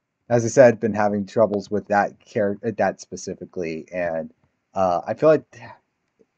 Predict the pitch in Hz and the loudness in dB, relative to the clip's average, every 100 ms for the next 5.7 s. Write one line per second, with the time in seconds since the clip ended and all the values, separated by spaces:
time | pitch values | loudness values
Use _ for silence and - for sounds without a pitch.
0 | - 120 123 113 110 92 95 95 85 92 | -10 0 2 2 0 -2 -2 -2 -4 -8
1 | 101 92 92 - 92 82 85 - 85 82 | -12 -10 -10 -6 -4 -2 -6 -6 -10 -8
2 | 76 - 80 71 82 82 80 - 92 87 | -8 -12 -16 -14 -14 -12 -14 -12 -10 -6
3 | 101 - _ - 87 85 _ _ _ _ | -6 -6 _ -4 -2 -4 _ _ _ _
4 | _ _ _ 107 101 92 87 85 _ _ | _ _ _ 0 2 2 -2 -14 _ _
5 | _ - 110 104 95 90 - | _ -4 2 4 2 -2 -4